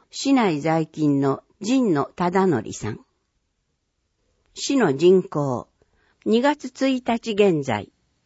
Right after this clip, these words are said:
男、九万七百五十九人。女、九万八千四百四十人。計、十八万九千百九十九人。前月比、百九十七人減。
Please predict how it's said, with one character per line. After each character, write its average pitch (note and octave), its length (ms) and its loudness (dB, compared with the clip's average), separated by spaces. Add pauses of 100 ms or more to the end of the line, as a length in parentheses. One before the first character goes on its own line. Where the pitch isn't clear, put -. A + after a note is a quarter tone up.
男、 G3+ 580 -2 (220)
九 C#4 240 0
万 C4 360 0
七 G#3 220 2
百 D3+ 320 -4
五 E3 160 0
十 F#3 280 0
九 F3+ 280 2
人。 G#2 320 -2 (480)
女、 G3+ 500 0 (300)
九 C#4+ 280 2
万 B3 340 2
八 F#3+ 160 -2
千 G3+ 460 0
四 A#3+ 240 2
百 D#3+ 280 -4
四 F3+ 300 4
十 D#3+ 280 2
人。 G#2+ 320 -2 (720)
計、 F#3+ 420 0 (220)
十 C4 260 0
八 C4+ 360 -4
万 A3 380 0
九 C4 240 -2
千 G#3+ 380 0
百 G#3 340 -6
九 A#3+ 300 0
十 C3+ 260 -2
九 D#3+ 320 4
人。 G#2 300 -2 (840)
前 B3 300 0
月 A#3 300 -4
比、 D3+ 320 -10 (300)
百 A#3+ 340 -4
九 C4 300 0
十 D3+ 320 0
七 E3+ 340 2
人 B2+ 360 0
減。 C#3+ 280 -2